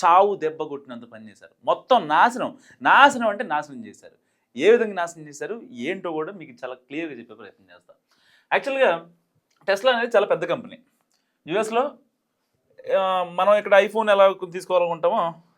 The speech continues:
అంత ఇదిగా యూఎస్లో ఉన్నోళ్ళు కానీ, యూకేలో ఉన్నోళ్ళు కానీ Tesla కార్లు కొంటూ ఉంటారు. So అది బాగానే ఉంది, Tesla కార్లు తీసుకోవచ్చు, ఓకే. So ఎంత చెట్టు అంత గాలి కదా,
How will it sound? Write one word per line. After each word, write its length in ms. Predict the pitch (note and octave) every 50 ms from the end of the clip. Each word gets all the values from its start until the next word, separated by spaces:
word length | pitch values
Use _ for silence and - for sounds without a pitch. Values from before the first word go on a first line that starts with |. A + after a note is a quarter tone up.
| _ -
అంత 300 | C#3+ D3 E3 F3+ F3+ -
ఇదిగా 580 | F#3+ F3+ F3 D#3+ - - A3 F#3 C#3 C3+ D#3 D#3 _ _ _ _ _ _ _ _ _ _ _ _ -
యూఎస్లో 360 | D3+ E3+ F#3+ F#3 F#3 F3 E3+
ఉన్నోళ్ళు 260 | D#3+ D#3 D3+ D3 D3
కానీ, 240 | D3 D3 C#3+ D3+ E3
యూకేలో 440 | E3+ E3 D3 D3+ D3+ - D3 C#3 C3+
ఉన్నోళ్ళు 260 | B2+ C3 B2 B2 B2
కానీ 420 | A#2+ B2 B2+ F3 F#3 C3 B2 C3 - _ _ _ _ _ -
Tesla 220 | E3+ F3 F3 F#3 E3+
కార్లు 240 | D#3 D3 C#3 D#3 F3
కొంటూ 280 | D#3+ B2+ A#2+ - A#2
ఉంటారు. 300 | G#2 F#2+ F2+ F2 E2 _ _ _ _ _ _ _ _ -
So 120 | - D3 C#3+
అది 120 | C#3 B2+
బాగానే 320 | A#2 B2+ B2+ D3 D#3+ F3
ఉంది, 240 | F3 E3+ D#3+ E3 F#3
Tesla 300 | F#3 E3 C#3+ - - D#3+
కార్లు 220 | D#3 D#3+ D#3 D3+ D3
తీసుకోవచ్చు, 560 | - D3+ D#3+ D#3+ - F#3+ F#3 F3+ F#3 - A#3
ఓకే. 420 | G3 F3 F#3+ F#3+ F#3 - - _ _ _ _ _ _ _ _ _ _ _ _ _ _ _ _ _ -
So 80 | D#3+ D#3
ఎంత 340 | C#3+ D3 - G#3 A#3 B3+ C4
చెట్టు 160 | B3+ B3+ C#4
అంత 200 | C4+ B3 A#3 A#3 G3+ G#3+
గాలి 180 | G#3+ A3 G#3+ F3+
కదా, 220 | E3 D#3+ F#3